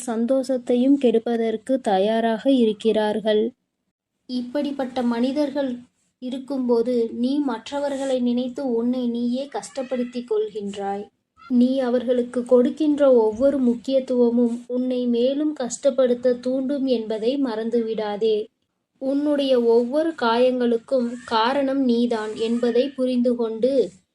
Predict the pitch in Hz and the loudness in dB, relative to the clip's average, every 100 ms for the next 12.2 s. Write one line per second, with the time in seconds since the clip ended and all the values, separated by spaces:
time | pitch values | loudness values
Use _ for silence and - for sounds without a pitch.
0 | _ 240 269 285 254 247 277 311 277 285 | _ -6 -4 -2 0 0 0 -2 -2 -4
1 | 233 220 - 262 254 240 226 - 247 226 | -6 -8 -4 -2 2 2 0 0 2 2
2 | 226 240 254 277 262 220 233 240 240 226 | 2 0 0 -4 -4 -4 0 2 2 0
3 | 226 254 262 269 269 226 226 220 214 220 | 0 -2 0 -2 -2 -2 -4 -4 -2 -2
4 | 208 214 247 254 269 254 214 214 220 214 | -2 0 2 0 -2 0 0 0 -2 -2
5 | 214 202 208 - - 233 240 226 220 220 | -2 -2 -2 -6 -12 -2 0 -2 -4 -4
6 | 240 254 262 320 - 220 233 277 302 285 | -4 -2 -2 -4 -8 -6 -2 -2 -2 -2
7 | 262 254 240 208 214 247 247 240 233 233 | -2 -2 -4 -2 0 0 2 0 0 -2
8 | 285 - 214 220 233 226 214 196 247 - | -4 -2 -4 -4 -4 -4 -6 -6 -8 -12
9 | _ _ - 247 269 277 254 247 240 226 | _ _ -8 -4 0 0 2 0 -2 -6
10 | - 285 285 277 254 247 247 202 214 247 | -4 -2 0 2 0 -4 -4 -2 -2 -2
11 | 254 254 240 220 247 254 269 277 254 233 | -2 0 -2 0 -2 -2 -2 0 0 0
12 | 233 233 | 0 0